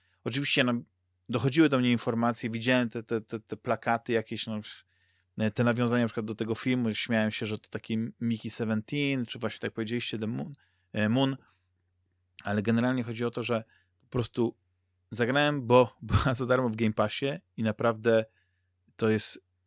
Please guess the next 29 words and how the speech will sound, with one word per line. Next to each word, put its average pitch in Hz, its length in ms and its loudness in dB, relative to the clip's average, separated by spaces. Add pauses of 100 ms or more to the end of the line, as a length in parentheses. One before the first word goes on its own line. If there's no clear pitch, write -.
gra, 113 420 0
o 110 100 -14
której 117 340 0
jeszcze 120 480 0 (320)
na 110 160 0
pewno 123 260 0
w - 60 -8
podsumowaniu 113 840 0
roku, 113 460 0 (440)
e, 104 840 -4
będę 113 320 0
mówił, 113 280 0
no 127 120 -2
bo 135 100 -2
to 127 160 0
jest, - 320 -4
e, 117 100 0 (260)
w - 120 -14
tym 151 160 2
momencie 143 760 4 (500)
jakieś - 320 -6
top - 280 -4
pięć 131 540 -2
gier, 123 320 0
e, 110 320 -4
tego 113 220 0
roku, 110 220 0
które 107 160 -2
wyszły. 98 240 -6